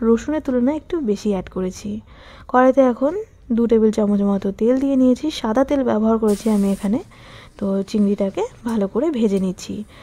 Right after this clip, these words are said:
যতক্ষণ পর্যন্ত চিংড়ির পুরোপুরি সেদ্ধ না হয়ে যাচ্ছে, ততক্ষণ পর্যন্ত কিন্তু এটাকে ভেজে নিয়েছি। তো এখন এই তেলেই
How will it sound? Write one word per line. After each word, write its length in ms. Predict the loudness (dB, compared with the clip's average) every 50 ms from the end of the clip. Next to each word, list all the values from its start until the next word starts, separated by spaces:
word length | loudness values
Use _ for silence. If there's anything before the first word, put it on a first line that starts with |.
| -20 -8 -4
যতক্ষণ 380 | -2 0 0 0 0 0 2 2
পর্যন্ত 360 | 2 2 2 4 2 2 2 2 0 -2
চিংড়ির 500 | 0 0 0 2 2 2 0 -2 -4 -6 -8 -14 -20 -20 -20 -20 -10
পুরোপুরি 420 | -4 0 0 2 2 2 0 -2 -2
সেদ্ধ 300 | -2 -4 -4 -4 -2 0 0 2
না 160 | 2 4 2 2 2
হয়ে 200 | 2 2 2 4
যাচ্ছে, 320 | 2 0 -2 -2 -4 -6 -4 -2
ততক্ষণ 340 | -2 -4 -2 -2 -2 -2 -2 -2 -4
পর্যন্ত 340 | -4 -6 -4 -4 -4 -2 -2 -2
কিন্তু 160 | -2 -2 -4 -4
এটাকে 300 | -4 -6 -6 -6 -8 -8 -10 -10 -14 -20 -20 -8 -4
ভেজে 240 | -2 -2 0 -2 -2
নিয়েছি। 320 | -2 -4 -4 -6 -8 -12 -12 -12 -14 -16 -20 -20 -20 -20 _ _ _
তো 80 | -4 -2 -2
এখন 320 | -2 -4 -4 -6 -6 -6 -6 -6 -10 -16 -20 -20 -18 -4 0
এই 140 | 0 2 2 2
তেলেই 380 | 2 2 4 4 4 4 2